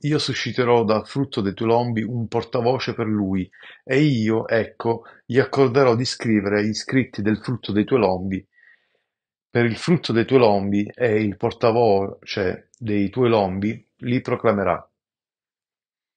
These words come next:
E le parole che egli scriverà saranno le parole che è opportuno nella mia salvezza, nella mia saggezza,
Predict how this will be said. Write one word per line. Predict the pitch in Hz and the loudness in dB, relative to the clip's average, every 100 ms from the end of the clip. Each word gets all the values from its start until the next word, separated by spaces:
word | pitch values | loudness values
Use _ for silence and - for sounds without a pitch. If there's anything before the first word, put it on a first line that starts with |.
| _ _ | _ _
E | - 120 | 0 2
le | 123 | 4
parole | 127 139 147 113 | 4 4 4 2
che | - | -2
egli | 131 117 | -2 -2
scriverà | 104 - 107 113 101 92 | -4 -4 0 4 6 4
saranno | - 113 113 113 110 | 2 0 2 2 0
le | 101 | 2
parole | 113 110 117 107 98 | 4 6 6 4 2
che | - 104 98 | 0 0 0
è | |
opportuno | 92 - 110 - - 127 101 95 | -2 -8 -8 -8 -6 -2 -2 -2
nella | 95 95 | -2 0
mia | 107 107 | 0 -2
salvezza, | 107 101 92 98 92 - 117 - _ _ _ _ _ | -4 -4 -2 0 -2 -4 -6 -6 _ _ _ _ _
nella | 101 98 | -6 -2
mia | 107 120 | 0 0
saggezza, | - 101 92 107 87 - 104 - | 0 -4 2 2 2 -4 -10 -10